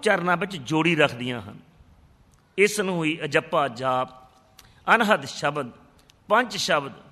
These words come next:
ਮਨ ਮਦੇ ਹਰ ਹਰ ਰਾਵਣਾ, ਪਿਰਮ ਪਿਆਲਾ ਚੁੱਪ ਚਬੋਲਾ, ਅਨਹਦ ਧੁਨੀ ਗੋਬਿੰਦ ਗੱਜਿਆ ਕਿਹਾ ਗਿਆ ਹੈ। ਇਨ੍ਹਾਂ ਦੈਵੀ ਖਿਆਲਾਂ ਅਤੇ ਭਾਵਨਾਵਾਂ ਦੀ ਬੁਨਿਆਦ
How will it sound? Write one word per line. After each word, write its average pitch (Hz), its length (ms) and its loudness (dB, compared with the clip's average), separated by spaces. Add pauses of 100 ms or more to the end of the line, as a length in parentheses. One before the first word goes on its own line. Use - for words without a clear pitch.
(520)
ਮਨ 170 300 6
ਮਦੇ 240 320 4
ਹਰ 165 200 2
ਹਰ 151 200 -2
ਰਾਵਣਾ, 135 720 -2 (640)
ਪਿਰਮ 262 260 4
ਪਿਆਲਾ 175 460 0
ਚੁੱਪ 233 400 -2
ਚਬੋਲਾ, 139 880 -4 (600)
ਅਨਹਦ 214 280 2 (120)
ਧੁਨੀ 156 460 -2 (600)
ਗੋਬਿੰਦ 190 440 0
ਗੱਜਿਆ 143 380 -2
ਕਿਹਾ 123 340 -6
ਗਿਆ 117 260 -10
ਹੈ। 95 100 -20 (1080)
ਇਨ੍ਹਾਂ 220 320 2
ਦੈਵੀ 160 440 0
ਖਿਆਲਾਂ 165 520 -4
ਅਤੇ 180 160 -8
ਭਾਵਨਾਵਾਂ 156 640 -4
ਦੀ 151 120 -8
ਬੁਨਿਆਦ 131 600 -2